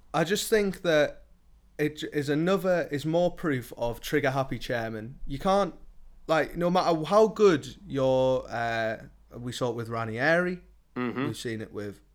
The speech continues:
Speaker 1: a abundance of managers over the last, over the last, probably over the last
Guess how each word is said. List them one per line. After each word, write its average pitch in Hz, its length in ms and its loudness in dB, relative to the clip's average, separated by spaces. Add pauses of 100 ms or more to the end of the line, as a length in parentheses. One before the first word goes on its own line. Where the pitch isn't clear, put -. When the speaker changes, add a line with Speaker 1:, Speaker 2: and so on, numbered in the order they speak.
(280)
Speaker 1:
a 110 160 -6 (160)
abundance 160 920 2
of 107 120 -8
managers 104 440 -12
over 101 200 -12
the 98 80 -12
last, 101 540 -14 (540)
over 113 220 -8
the 113 80 -4
last, 110 240 -6 (240)
probably 165 580 2 (500)
over 175 240 0
the 180 100 4
last 170 420 2